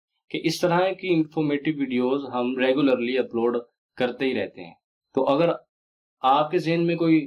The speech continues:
सवाल हो किसी भी तरह का तो आप हमें नीचे comment करके बता सकते हैं। इंशाल्लाह हो सका तो next video हम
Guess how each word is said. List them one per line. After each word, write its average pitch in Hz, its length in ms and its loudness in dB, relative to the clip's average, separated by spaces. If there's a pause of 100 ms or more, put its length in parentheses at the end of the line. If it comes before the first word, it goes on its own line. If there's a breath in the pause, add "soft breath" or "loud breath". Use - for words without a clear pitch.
सवाल 131 440 2
हो 135 360 -8 (500)
किसी 143 320 -2
भी 156 120 2
तरह 127 280 0
का 120 180 -4 (360)
तो 131 60 -6
आप 135 240 4
हमें 143 200 -2
नीचे 139 260 -2
comment 135 320 -2
करके 131 220 -2
बता 117 280 -2
सकते 123 300 -6
हैं। 135 200 -2
इंशाल्लाह 123 600 -2 (520)
हो 147 160 2
सका 143 340 0
तो 143 120 -4
next 135 380 -4
video 117 300 -2
हम 110 280 -4